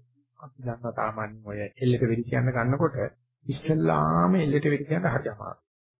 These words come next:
නමුත් කොයි වෙලාවක හරි වදින්න පටන් ගත්තොත්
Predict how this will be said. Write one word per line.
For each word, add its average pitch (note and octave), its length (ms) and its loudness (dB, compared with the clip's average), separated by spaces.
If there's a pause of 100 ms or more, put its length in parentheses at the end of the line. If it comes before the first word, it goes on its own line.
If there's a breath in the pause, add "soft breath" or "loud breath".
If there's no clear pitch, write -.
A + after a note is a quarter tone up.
(540)
නමුත් C3+ 180 -2
කොයි D3+ 220 6
වෙලාවක E3+ 420 6
හරි E3+ 200 4
වදින්න C#3+ 320 4
පටන් G3+ 300 4
ගත්තොත් - 420 -2